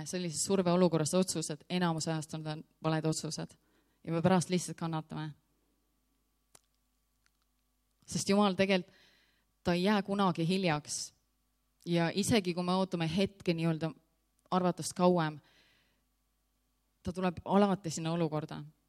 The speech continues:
Ta näeb, et me oleme teda austanud sellega, et me oleme oodanud temalt lahendusi ja temalt vastuseid. Ja ta annab meile võidu. Ta on tõotanud meile võidu igas olukorras. Mäletan ühe ärimehe tunnistust, meil oli tegelikult nii super.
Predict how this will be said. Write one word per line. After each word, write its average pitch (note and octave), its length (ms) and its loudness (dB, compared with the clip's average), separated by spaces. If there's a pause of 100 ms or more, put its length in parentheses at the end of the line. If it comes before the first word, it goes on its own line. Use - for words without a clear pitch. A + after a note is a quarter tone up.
(680)
Ta F#3+ 80 0
näeb, F#3+ 320 2
et D#3+ 100 0
me D#3+ 80 -6
oleme D#3 220 0
teda F3 240 2
austanud E3 480 -2
sellega, E3 300 -4
et D3+ 40 -12
me D#3 60 -6
oleme D#3 160 -4
oodanud D#3 460 -4 (240)
temalt E3+ 260 2
lahendusi D#3+ 400 -2
ja D#3+ 80 -6
temalt E3 380 -2 (400)
vastuseid. D#3 560 -6 (2500)
Ja F3 80 -6
ta G3 100 0
annab A3 180 2
meile D#3+ 220 -2
võidu. D#3+ 260 -4 (240)
Ta E3+ 140 -16
on E3 80 -10
tõotanud F#3 260 -4
meile D#3+ 240 -2
võidu F3+ 240 2
igas E3+ 320 -4
olukorras. D#3+ 460 -10 (1500)
Mäletan A3 380 0
ühe F3+ 160 0
ärimehe F#3 360 -2
tunnistust, F#3+ 520 -6
meil E3 160 -10
oli - 80 -16
tegelikult E3+ 340 -8
nii F#3+ 240 -2
super. D#3+ 400 0